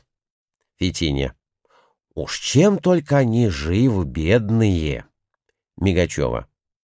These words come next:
Чем живы? Выработают гривенник, купят калачика, тем и сыты. Фетиния. Кабы, мне кажется, у старика денег не быть.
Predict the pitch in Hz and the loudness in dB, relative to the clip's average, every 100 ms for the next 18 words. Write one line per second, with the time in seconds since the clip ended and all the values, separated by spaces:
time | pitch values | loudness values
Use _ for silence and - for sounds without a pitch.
0 | _ - 160 180 180 170 220 208 190 175 | _ -4 2 2 2 0 0 0 -4 -8
1 | _ _ _ _ _ - 208 254 269 233 | _ _ _ _ _ -8 2 6 6 6
2 | 196 180 175 160 147 165 175 156 143 127 | 4 4 4 4 2 2 4 6 6 6
3 | 107 - _ - 247 208 175 - 139 127 | 2 -2 _ 2 2 2 0 4 6 8
4 | 113 - - - 110 - 196 196 180 - | 4 2 -10 -10 -10 2 4 4 2 0
5 | 190 202 202 185 _ _ _ _ _ - | -2 -2 -6 -8 _ _ _ _ _ -4
6 | 92 - 76 69 64 _ _ _ _ _ | -4 -2 -2 -2 -4 _ _ _ _ _
7 | _ _ _ _ _ _ _ - 73 101 | _ _ _ _ _ _ _ -6 0 2
8 | 113 117 117 113 - _ - 123 113 113 | 2 2 4 2 0 _ 0 2 4 2
9 | - 101 104 - 123 104 - 107 104 - | 2 2 2 -2 -6 -4 -2 0 0 2
10 | 101 95 95 98 101 - 98 90 92 95 | 0 2 0 0 -2 -2 0 0 -2 -2
11 | - | -6